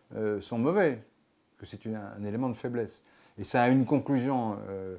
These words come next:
euh, comment dire, logique, implacable, c'est que le président doit changer, maintenant. Le, le, ces trois éléments, un Front National extrêmement haut, l'U M P qui enregistre une victoire, le P S une défaite, on ne peut pas rester comme on est.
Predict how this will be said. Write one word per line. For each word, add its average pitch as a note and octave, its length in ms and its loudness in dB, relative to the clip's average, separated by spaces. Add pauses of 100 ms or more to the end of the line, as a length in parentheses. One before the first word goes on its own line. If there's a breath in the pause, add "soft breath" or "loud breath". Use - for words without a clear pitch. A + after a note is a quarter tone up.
(480 soft breath)
euh, G2 220 -12 (340)
comment G#2+ 140 -10
dire, G#2 160 -4
logique, C3 540 0
implacable, A#2+ 680 0 (320 soft breath)
c'est - 160 -8
que A#2+ 60 0
le A#2 100 2
président B2+ 420 4
doit D#3 140 8
changer, D#3 460 4 (960)
maintenant. F#2 360 -18 (800 soft breath)
Le, G2+ 280 0
le, F#2+ 380 -4
ces - 200 -6
trois C#3 340 6
éléments, B2+ 520 2 (220 soft breath)
un G#2 60 -8
Front - 180 -2
National A#2 360 0
extrêmement B2 560 -4
haut, A2+ 200 -4 (300 soft breath)
l'U A#2+ 160 4
M B2 140 4
P A#2+ 280 0
qui G#2 120 -10
enregistre F#2+ 340 -8
une G#2 120 -4
victoire, G#2 340 -6
le F#2+ 80 -6
P G#2 140 -8
S G2+ 200 -10
une F2+ 100 -10
défaite, G3 480 -4 (460 soft breath)
on - 40 -16
ne G#2 40 -14
peut A#2 100 -6
pas A2 120 2
rester A2 280 -2
comme C#3 140 -4
on F3+ 120 -2
est. B2+ 180 -4